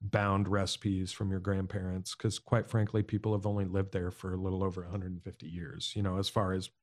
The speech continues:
as Americans, you know. And so, you know, there's no,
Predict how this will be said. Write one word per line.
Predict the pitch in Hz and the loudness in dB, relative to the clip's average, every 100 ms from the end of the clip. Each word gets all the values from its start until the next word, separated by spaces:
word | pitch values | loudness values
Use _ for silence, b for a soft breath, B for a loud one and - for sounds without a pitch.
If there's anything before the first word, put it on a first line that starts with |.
| - | -10
as | 85 85 - - | -8 -8 -8 -2
Americans, | 95 90 90 104 90 98 - - | 0 2 0 -2 -6 -6 -8 -4
you | 101 | -2
know. | 90 90 B B B B _ | -2 -4 B B B B _
And | 127 117 104 98 101 - - | 0 4 4 4 2 0 -2
so, | - - 113 104 101 - - _ _ _ _ | 0 4 4 4 2 -2 -10 _ _ _ _
you | 117 104 | 4 6
know, | 95 95 | 6 4
there's | 113 107 107 | 4 6 8
no, | 113 113 110 110 107 104 104 | 8 8 6 6 6 6 2